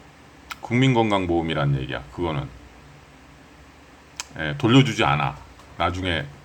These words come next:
본인이 어려울 때. 예, 그렇기 때문에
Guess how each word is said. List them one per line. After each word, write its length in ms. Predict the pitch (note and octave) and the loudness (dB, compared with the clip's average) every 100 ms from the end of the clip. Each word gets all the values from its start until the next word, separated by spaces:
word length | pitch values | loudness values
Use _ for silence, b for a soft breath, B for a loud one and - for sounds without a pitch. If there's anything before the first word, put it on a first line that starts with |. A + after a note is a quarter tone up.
| - | -8
본인이 280 | G2+ G2 F2 | -4 0 2
어려울 380 | D#2 E2 D2 C#2+ | 0 0 -4 -4
때. 160 | C#2+ - - - B B B B - - | -6 -8 -18 -20 B B B B -20 -16
예, 260 | F2+ F2+ E2 | -8 -6 -8
그렇기 300 | C#2+ B2+ C3 | -4 -2 -2
때문에 800 | C3+ A2 G#2+ A#2+ A#2 A2 F2+ D2+ | -2 -2 0 0 0 -2 -4 -6